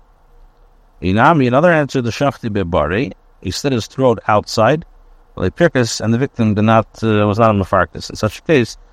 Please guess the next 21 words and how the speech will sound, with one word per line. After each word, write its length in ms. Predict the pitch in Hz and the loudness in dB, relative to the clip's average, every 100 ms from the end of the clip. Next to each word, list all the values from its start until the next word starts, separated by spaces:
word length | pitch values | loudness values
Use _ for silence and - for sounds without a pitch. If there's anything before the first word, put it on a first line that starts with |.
| - - _ | -20 -20 _
the 120 | 95 87 | -4 0
death 340 | 135 143 - | 2 2 2
can 140 | 104 | 0
be 120 | 101 101 | 2 0
attributed 400 | 95 107 104 - | 0 -2 -2 -2
to 100 | 95 | -4
the 80 | |
wind. 320 | 82 87 127 - | -2 0 -2 -4
So 160 | - | -10
according 260 | - 127 120 | -2 0 0
to 60 | |
the 80 | 101 | -2
first 220 | 95 107 | -2 -4
explanation, 420 | 101 - 104 98 101 | -4 -4 -2 -2 -4
the 80 | |
kill 200 | - 107 | -2 0
will 60 | 101 | 2
not 200 | 98 98 | 0 0
go 100 | 98 | -4
to 140 | - | -2
Galus, 400 | 104 151 - - | 2 2 0 -10